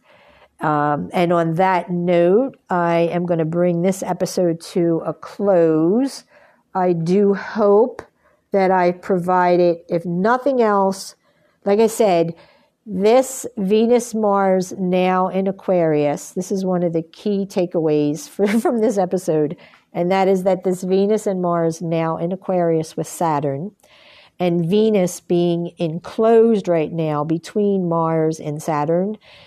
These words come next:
is definitely energy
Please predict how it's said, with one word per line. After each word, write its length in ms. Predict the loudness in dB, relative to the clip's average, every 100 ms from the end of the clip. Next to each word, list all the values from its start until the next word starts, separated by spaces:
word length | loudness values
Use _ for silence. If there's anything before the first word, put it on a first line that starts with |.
| _
is 260 | -2 0 0
definitely 920 | 0 0 -2 -4 0 0 0 -2 -6 _ _ _ _
energy 840 | -2 0 -2 0 0 0 -2 -6